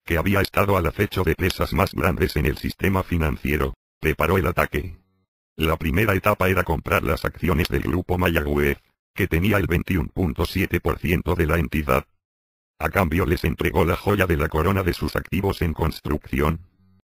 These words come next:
Los terrenos donde hoy funciona el Centro Andino y cuatro pisos del edificio del Banco de Occidente. Y ahí arrancó el duelo de titanes que habría de librar con José Alejandro Cortés por el control del banco. Cortés,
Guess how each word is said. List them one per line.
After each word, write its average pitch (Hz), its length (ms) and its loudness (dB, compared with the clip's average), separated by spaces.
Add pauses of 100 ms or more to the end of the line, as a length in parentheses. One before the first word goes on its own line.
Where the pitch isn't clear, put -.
(220)
Los 78 240 0
terrenos 101 400 0
donde 92 300 0
hoy 95 140 2
funciona 82 480 0
el 80 120 -2
Centro 87 400 0
Andino 90 320 0
y 78 80 0
cuatro 85 380 0
pisos 85 300 -4
del 80 180 0
edificio 87 460 -2
del - 120 0
Banco 87 360 0
de 87 120 2
Occidente. - 720 -4 (540)
Y 78 100 -2
ahí 85 160 2
arrancó 101 440 0
el 71 100 0
duelo 80 300 2
de 92 120 2
titanes 101 480 0
que - 160 -2
habría 90 260 0
de 85 120 0
librar 80 320 0
con 80 180 -2
José - 380 -2
Alejandro 85 520 0
Cortés - 380 -2
por - 220 -2
el - 100 -2
control - 400 0
del - 160 0
banco. - 460 -4 (680)
Cortés, - 580 -2